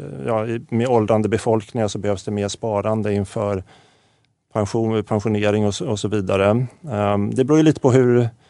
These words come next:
arbetsutbudet, eh, svarar på de demografiska förändringarna på sikt. Det är ju rimligt att vi kommer att arbeta högre upp i åldrarna framöver och då behöver man inte spara på samma sätt.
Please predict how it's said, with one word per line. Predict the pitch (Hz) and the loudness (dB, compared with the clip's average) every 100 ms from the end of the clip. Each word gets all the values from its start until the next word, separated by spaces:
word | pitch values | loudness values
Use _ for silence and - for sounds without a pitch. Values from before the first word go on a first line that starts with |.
| _ _ | _ _
arbetsutbudet, | 147 127 113 110 107 117 117 123 123 - - - - - | 0 2 2 0 -2 -2 -2 0 -4 -4 -18 -20 -20 -18
eh, | 170 147 - | -16 -14 -12
svarar | - - 131 107 117 143 120 | -12 -2 0 2 2 2 0
på | - 131 110 107 107 | -4 -8 -6 -4 -4
de | 107 113 107 | -4 -4 -2
demografiska | 107 101 101 98 110 113 | -4 -2 -4 -4 -8 -8
förändringarna | 104 113 131 135 120 110 | -6 -4 -4 -4 -4 -4
på | 120 | -6
sikt. | - 117 - _ _ _ _ _ _ _ - | -10 -14 -18 _ _ _ _ _ _ _ -6
Det | |
är | 110 | -2
ju | 110 | 0
rimligt | 113 104 104 | 0 0 -2
att | 107 - | -6 -6
vi | 98 | -10
kommer | 110 104 101 | -6 -4 -4
att | - | -2
arbeta | 104 98 101 - 104 | -4 -2 -6 -6 -6
högre | 123 104 98 | -2 -2 -2
upp | 98 - | -6 -6
i | |
åldrarna | 101 98 90 113 107 104 - _ _ _ _ _ | -4 -4 -4 -4 -4 -4 -8 _ _ _ _ _
framöver | 123 104 90 87 95 | -4 -2 -2 -4 -4
och | 95 | -4
då | |
behöver | 101 107 | -4 -2
man | 104 101 | -2 -4
inte | 95 | -6
spara | 95 113 98 95 | -12 -10 -8 -10
på | 113 | -12
samma | 117 110 107 | -14 -12 -12
sätt. | 120 117 | -14 -14